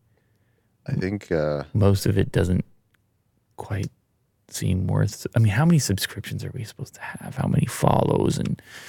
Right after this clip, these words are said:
Speaker 1: I'm gonna go a little <sighs> dark and maybe say, like, a OnlyFans kind of situation.
Speaker 2: Yeah, yeah, I know. That's, that's the main one I can envision.
Speaker 1: Yeah.
Speaker 2: I'm just trying to imagine other ways, but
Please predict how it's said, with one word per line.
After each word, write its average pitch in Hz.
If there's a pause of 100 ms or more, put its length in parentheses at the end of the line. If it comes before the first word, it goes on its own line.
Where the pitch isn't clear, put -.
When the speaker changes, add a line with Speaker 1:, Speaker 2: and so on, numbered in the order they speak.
(180)
Speaker 1:
I'm 104
gonna 120
go 90
a 87
little 85
<sighs> -
dark 80
and 76
maybe 80
say, 78
like, 76
a -
OnlyFans 82 (240)
kind 82
of 80 (180)
situation. 82
Speaker 2:
Yeah, 165 (140)
yeah, -
I 147
know. 143
That's, 123
that's 139
the 131
main 117
one 107
I 104
can 104
envision. 95
Speaker 1:
Yeah. 92
Speaker 2:
I'm 95
just 104
trying 110
to 95
imagine 95 (360)
other 113
ways, 92
but 82